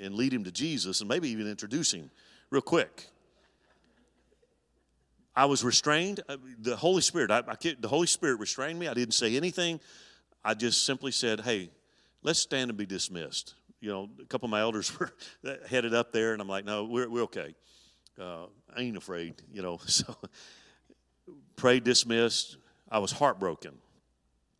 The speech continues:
Went to Lord in prayer, and the Lord said, "Don't ever, ever assume to put people in ministry positions that you've not asked me about."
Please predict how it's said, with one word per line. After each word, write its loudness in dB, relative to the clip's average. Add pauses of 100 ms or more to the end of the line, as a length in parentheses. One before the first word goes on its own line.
(400)
Went 0
to 2
Lord 6
in -4
prayer, 6
and 4
the 2
Lord 2
said, -2
"Don't 0
ever, 2 (220)
ever 2
assume -4 (1040)
to -12
put -2
people 0
in -4
ministry -2
positions -2
that -8
you've -10
not -6
asked -6
me -18
about." -20